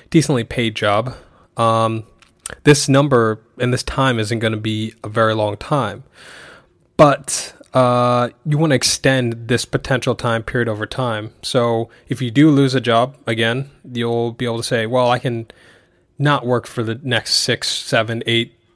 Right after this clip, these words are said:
months, even a year. Um, I can take a year off and just do something else because I've saved up enough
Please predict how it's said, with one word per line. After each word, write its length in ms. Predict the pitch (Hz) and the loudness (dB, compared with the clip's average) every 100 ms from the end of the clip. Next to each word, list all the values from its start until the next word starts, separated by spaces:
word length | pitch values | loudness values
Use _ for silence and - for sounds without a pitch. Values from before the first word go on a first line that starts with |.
| _ 123 | _ -6
months, 320 | 123 120 - | -4 -4 -4
even 180 | 143 139 | -2 -2
a 40 | |
year. 480 | 117 113 120 104 101 - _ _ _ | -2 -2 0 0 -4 -10 _ _ _
Um, 500 | 117 113 107 107 107 _ _ _ _ - 135 | -6 -4 -4 -6 -8 _ _ _ _ -6 0
I 60 | |
can 120 | 131 | 0
take 200 | 127 117 | 2 2
a 60 | 117 | 0
year 300 | 110 131 113 | 0 2 4
off 480 | 123 107 - - - _ _ - | 4 2 -2 -10 -20 _ _ -8
and 180 | 113 110 | -6 -4
just 400 | 117 - - 120 | -4 -4 -6 -2
do 160 | 123 | -2
something 320 | 117 123 107 113 | 0 -4 -4 -2
else 380 | 131 110 - | -2 -4 -6
because 560 | 131 113 117 107 110 - - - - _ _ - | -10 -4 -2 -2 -4 -8 -12 -20 -20 _ _ -2
I've 160 | 127 | 0
saved 340 | - 131 117 117 | 2 2 2 0
up 160 | 110 | -2
enough 520 | 113 110 107 - - | -2 -2 -4 -8 -20